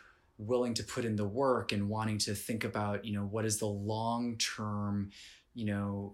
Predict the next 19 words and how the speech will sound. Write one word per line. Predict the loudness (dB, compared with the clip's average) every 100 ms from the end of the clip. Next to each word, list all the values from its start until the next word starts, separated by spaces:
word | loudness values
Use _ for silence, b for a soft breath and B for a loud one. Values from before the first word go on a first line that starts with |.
| -4
joys, | 0 2 2 2 0 0
the, | 0 0
the | -2 -4 -2
engagements | -4 -2 -2 -2 -2 0 -2 -2 -2
that, | 0 -2 -2 -6
you | -6
know, | -6
come | -4 -2 -2
through | -2 -2 2
a |
sense | 2 2 2
of | 0
meaning | 0 0 0 0
and | -2
purpose. | -4 -4 0 2
And | 2
I | -2
think | -4 -4
that, | -6